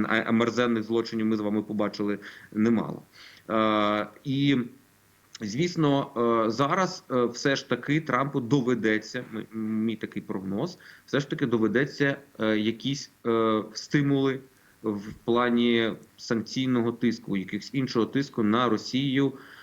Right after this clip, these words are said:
накладати, тому що точно це буде незрозуміло навіть і всередині Америці,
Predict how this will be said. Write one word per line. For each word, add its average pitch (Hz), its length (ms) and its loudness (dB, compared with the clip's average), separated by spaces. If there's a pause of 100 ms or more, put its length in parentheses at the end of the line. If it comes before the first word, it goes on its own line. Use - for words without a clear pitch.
(120)
накладати, 117 800 2
тому 123 240 0
що - 140 -2 (180)
точно 151 440 2
це 117 180 -2
буде 113 340 2
незрозуміло 113 920 2
навіть 107 480 -2
і 104 300 -2
всередині 107 640 0
Америці, 156 720 0